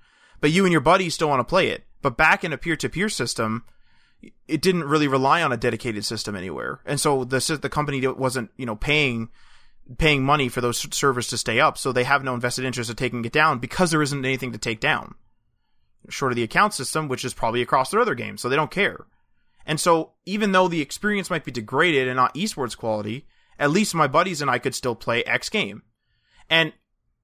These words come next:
you can extrapolate that to a bunch of different things, right? Oh, you know, let's, let's offload it to, to X thing. Like, if you for, if you for whatever reason couldn't,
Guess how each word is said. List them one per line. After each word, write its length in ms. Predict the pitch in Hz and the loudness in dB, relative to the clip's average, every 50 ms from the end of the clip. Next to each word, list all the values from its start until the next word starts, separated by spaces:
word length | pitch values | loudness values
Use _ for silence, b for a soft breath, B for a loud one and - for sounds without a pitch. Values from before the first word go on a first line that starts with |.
| _ | _
you 140 | - 185 214 | -4 -2 0
can 120 | 208 214 165 | 2 2 2
extrapolate 600 | 143 - - - 202 233 277 - 190 156 131 - | 2 0 2 4 4 4 4 2 0 -2 0 0
that 200 | 127 117 117 - | 0 0 0 0
to 120 | - 135 | 0 -2
a 40 | 117 | -2
bunch 280 | 107 - 143 143 139 - | 0 0 0 0 0 -2
of 80 | 117 | -4
different 380 | 113 123 113 - 113 110 - - _ _ _ _ _ _ - | -4 -4 -4 -4 -6 -6 -6 -10 _ _ _ _ _ _ -4
things, 280 | 233 175 117 113 110 | -2 -2 -2 -4 -4
right? 260 | 110 110 131 123 - - _ _ - | -2 -2 -2 -2 -4 -8 _ _ -4
Oh, 320 | - 156 139 127 - - 139 | -2 -2 0 0 -2 -4 -4
you 60 | 123 | -2
know, 120 | 117 117 | -2 -2
let's, 140 | 127 135 - | -2 -2 -4
let's 180 | - 139 - - | -4 -6 -4 -2
offload 420 | - 143 170 - - 107 101 104 | 0 0 0 0 -2 -8 -8 -8
it 200 | 120 - - _ - | -10 -12 -14 _ -10
to, 400 | - 131 123 113 110 110 117 131 - | -6 -6 -4 -4 -4 -6 -8 -10 -12
to 160 | - - 127 | -12 -8 -6
X 200 | 131 - - - | -6 -6 -6 -6
thing. 200 | 175 165 113 - B B B B - | -6 -6 -6 -8 B B B B -6
Like, 120 | 151 139 | -4 -4
if 100 | 143 143 | -2 -2
you 140 | 180 208 180 | -2 -2 -2
for, 320 | 180 175 156 147 139 - | 0 0 0 0 0 0
if 140 | 135 131 160 | -2 -4 -2
you 100 | 202 214 | -4 -2
for 200 | - - 165 135 | 0 2 2 4
whatever 260 | 139 151 147 135 127 | 4 4 4 4 4
reason 460 | 123 143 156 135 127 113 117 120 123 | 2 2 2 2 0 -2 -2 -4 -6
couldn't, 640 | - - 139 131 123 120 117 117 110 - - - - | -6 -2 0 0 0 0 0 -2 -6 -8 -10 -12 -14